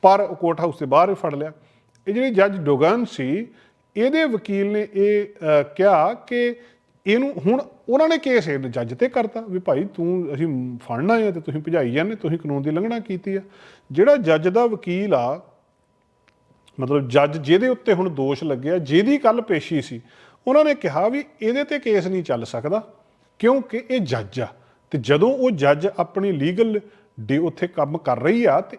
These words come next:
ਇਹ ਲੀਗਲੀ ਇਮਿਊਨ ਆ, ਇਹਦੀ ਜਿਹੜੀ ਲੀਗਲ ਇਮਿਊਨਿਟੀ ਆ,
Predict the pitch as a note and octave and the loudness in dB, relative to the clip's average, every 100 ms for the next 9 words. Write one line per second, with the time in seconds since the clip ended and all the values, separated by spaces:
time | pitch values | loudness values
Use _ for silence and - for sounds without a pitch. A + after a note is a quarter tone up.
0 | G#3+ A#3 F#3 D#3 A3+ G#3+ A3 A#3+ - G#3+ | -6 -4 -2 0 -2 -2 -4 -4 -6 -2
1 | G#3+ A#3+ C#4 C4+ D#3+ D#3 - E3+ G3 G#3 | 0 2 2 2 0 -4 -6 -6 -4 -4
2 | G#3+ D#3+ G#3+ B3 B3 - E3+ G3 B3+ D4 | -2 -2 0 -2 -4 -2 0 2 2 0
3 | D4 G#3 C3 E3 | -2 0 0 -2